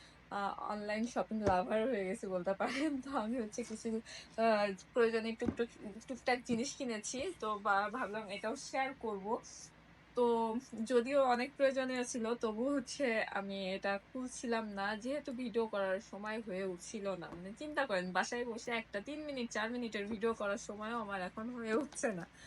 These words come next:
মানে, এত বেশি কাজে ফোকাস দিয়েছি, কাজ থেকে এসে এত বেশি টায়ার্ড লাগে। এখন দেখাইলাম তো রাত অনেক বাজে। লাইক, আমি ভেবেছিলাম এটা দিয়ে খুলবো। আমার একমাত্র কাটার। মানে,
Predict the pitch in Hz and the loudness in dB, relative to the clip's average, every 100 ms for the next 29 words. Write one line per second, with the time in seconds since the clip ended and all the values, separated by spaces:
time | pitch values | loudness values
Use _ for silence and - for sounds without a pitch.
0 | - - - 233 - 294 - 294 240 269 | -18 -12 -6 -4 -2 -4 0 0 2 -2
1 | 311 - 226 254 285 233 233 240 220 220 | -2 0 0 0 -2 -2 0 0 0 -2
2 | 208 - 240 180 214 208 - 196 - 190 | -4 -6 -4 -4 -4 -8 -6 -6 -2 -2
3 | 185 202 190 214 214 208 196 202 185 185 | -2 -4 -4 -6 -6 -2 -2 -2 -4 -2
4 | 185 - 185 185 - 202 214 202 196 180 | -4 -4 -6 -8 -6 -4 -2 -2 -2 -4
5 | 190 180 180 180 190 202 190 175 208 - | -2 -2 -4 -4 -4 -6 -4 -4 -6 -10
6 | - - - - 196 202 196 202 220 208 | -20 -20 -20 -6 -2 0 0 -2 0 0
7 | 190 - 226 208 208 214 226 220 - 247 | -2 -2 -2 0 0 2 2 0 -4 -4
8 | 196 208 311 - - - - - - - | -2 -2 -2 -6 -12 -8 -8 -10 -20 -20
9 | - - 180 196 220 - 269 - 254 233 | -12 -6 0 4 4 2 -4 2 4 4
10 | - 254 311 349 - 381 - - - - | 4 6 6 4 2 -2 -2 -14 -20 -10
11 | - - - 698 698 640 494 339 - - | -10 -10 -10 -4 0 0 -2 -6 -6 -6
12 | - - 233 | -6 -10 -10